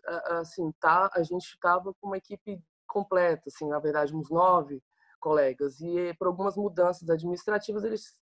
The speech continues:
eles tiveram que sair, enfim. E aí o quadro hoje é bem reduzido. O Distrito Federal, ele tem, assim, um, um reconhecimento nesse aspecto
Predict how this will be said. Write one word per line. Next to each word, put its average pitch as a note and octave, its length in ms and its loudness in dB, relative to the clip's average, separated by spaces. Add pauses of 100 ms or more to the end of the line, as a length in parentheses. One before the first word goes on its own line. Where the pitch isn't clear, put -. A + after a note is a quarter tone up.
eles F#3+ 260 0 (300)
tiveram G3+ 320 8
que - 80 -4
sair, A3 400 4
enfim. E3+ 320 2 (640)
E G#3+ 140 6
aí C4 160 6
o C#4 80 0
quadro B3 320 4
hoje A3+ 180 4
é B3 60 0
bem B3 480 -4
reduzido. G#3 600 -6 (300)
O G#3 160 8
Distrito G#3+ 440 -4
Federal, F3+ 720 8
ele E3+ 280 -8
tem, F#3+ 420 -4
assim, F#3 360 -6
um, F3+ 260 -4
um E3+ 840 -6
reconhecimento G#3 840 4
nesse E3+ 240 0
aspecto D#3 420 -2